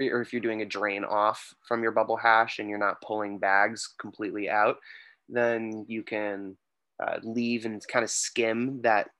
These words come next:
you know, last inch of water that pretty much is devoid of trichome heads anyway.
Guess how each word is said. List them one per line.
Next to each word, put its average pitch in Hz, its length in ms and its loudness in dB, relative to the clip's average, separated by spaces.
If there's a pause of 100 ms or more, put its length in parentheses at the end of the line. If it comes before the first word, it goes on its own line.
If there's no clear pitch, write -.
(260)
you 107 100 -8
know, 98 220 -8 (260)
last 107 420 2
inch 113 260 -2
of 104 100 -2
water 104 460 4
that 101 240 -2
pretty 110 180 -2
much 104 240 -4
is 101 80 -6
devoid 101 460 -2
of 98 100 -6
trichome 101 480 0
heads 101 240 0
anyway. 107 480 2